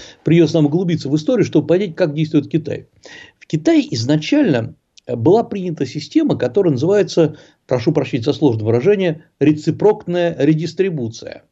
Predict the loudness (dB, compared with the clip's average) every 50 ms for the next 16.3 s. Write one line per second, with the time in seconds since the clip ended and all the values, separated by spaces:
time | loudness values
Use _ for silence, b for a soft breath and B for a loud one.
0 | _ _ B B B B B B B B B B 0 2 4 4 4 2 2 2
1 | 2 2 4 4 4 2 2 0 0 -2 -4 -6 -4 -4 -4 -4 -4 -2 -2 -2
2 | -2 -2 -4 -6 -6 -6 -2 -2 0 0 -2 -4 -10 b b b b b b -4
3 | -2 -2 0 0 -2 -2 -2 -2 -2 -4 -4 -4 -2 0 4 4 4 4 4 2
4 | 0 0 -2 -2 0 2 4 4 4 2 2 0 0 0 0 2 2 2 2 4
5 | 2 0 -2 -4 -4 -4 -2 0 0 -2 -2 -4 -10 -14 -20 -20 _ _ _ _
6 | -6 -4 -2 -2 -2 -4 -4 -4 -4 -4 -2 -2 -2 -2 0 0 -2 -2 -2 -4
7 | -6 -4 0 2 2 2 2 0 B B B B B B B B 0 2 2 2
8 | 2 2 2 2 2 0 0 0 0 0 0 0 0 -2 -2 -2 -4 -6 -4 -2
9 | -2 -2 0 2 2 2 2 2 0 -4 B B B B B B -4 -2 0 2
10 | 2 2 2 2 0 0 0 0 0 0 -2 -2 -2 -2 -2 -2 -2 -2 -2 -2
11 | -2 -2 -2 -4 -4 -6 -8 -6 -4 -2 0 2 0 2 2 2 2 4 4 4
12 | 2 0 -2 -2 -2 0 0 -2 -2 -2 -2 -2 -2 0 0 0 0 0 -2 -4
13 | -4 -2 0 0 0 0 0 -4 -2 -2 -2 -2 -2 -4 -8 -12 -8 -4 -2 -2
14 | -2 -2 -6 -10 -10 -10 -12 -16 -16 -16 -18 -12 -8 -4 0 2 2 2 0 0
15 | -4 -6 -12 -12 -8 -6 -6 0 2 4 4 4 2 -2 -8 -10 -12 _ -10 -10
16 | -8 -8 -8 -10 -10